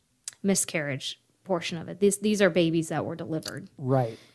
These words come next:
Speaker 1: Um, this year it's projected to be around a hundred and seventy. And that's on top of what we already do through our nonprofit, like, what comes through for requests.
Speaker 2: Yeah, that, th-, those numbers,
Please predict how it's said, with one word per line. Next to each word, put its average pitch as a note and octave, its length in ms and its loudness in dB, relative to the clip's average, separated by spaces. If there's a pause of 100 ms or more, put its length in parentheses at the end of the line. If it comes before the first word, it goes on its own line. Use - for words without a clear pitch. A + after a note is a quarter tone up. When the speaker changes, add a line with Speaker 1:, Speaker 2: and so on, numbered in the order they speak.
(100)
Speaker 1:
Um, F3 300 2
this F#3+ 280 2
year F#3 120 4
it's F3 120 0
projected E3 600 -4
to - 160 -10
be E3 160 -2
around D#3+ 260 -2
a D#3+ 40 -6
hundred D#3+ 360 -12
and D#3+ 100 -12
seventy. E3+ 680 -10 (280)
And G3+ 140 6
that's F#3+ 220 6
on E3 120 -4
top - 380 0
of F3 160 4
what F3+ 180 2
we F3 200 2
already D#3 280 -2
do B2+ 300 -10 (1120)
through F3+ 200 0
our - 140 -4
nonprofit, F#3 720 -8
like, F#3+ 200 -6
what F3 140 0
comes F3 280 -6
through C3+ 300 -6
for F3+ 200 -8
requests. - 680 -6 (1500)
Speaker 2:
Yeah, D#3 180 6
that, C#3 280 0
th-, F#3 160 6
those D#3+ 200 8
numbers, C#3+ 580 4